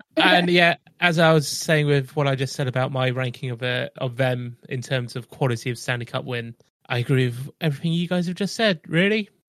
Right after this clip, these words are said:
Not really. Not really on the, uh, Saint Louis bus right here,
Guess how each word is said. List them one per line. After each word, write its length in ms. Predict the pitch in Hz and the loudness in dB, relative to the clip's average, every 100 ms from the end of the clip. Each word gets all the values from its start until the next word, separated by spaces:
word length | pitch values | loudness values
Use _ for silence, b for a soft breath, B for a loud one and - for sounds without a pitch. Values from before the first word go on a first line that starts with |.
| 220 | -8
Not 180 | 226 214 | -6 -4
really. 420 | 208 208 208 196 _ _ _ | -4 -2 -4 -6 _ _ _
Not 200 | 226 254 | -6 -4
really 340 | 202 214 202 202 | 0 2 4 4
on 160 | 196 185 | 2 2
the, 160 | 185 | 4
uh, 220 | 180 180 170 | 6 4 2
Saint 240 | 190 165 | 0 2
Louis 460 | 175 156 - - - _ _ _ | 4 4 2 -8 -14 _ _ _
bus 440 | 139 120 - - - | 0 0 -6 -16 -14
right 260 | 110 - - | -12 -12 -14
here, 300 | 71 50 | -12 -12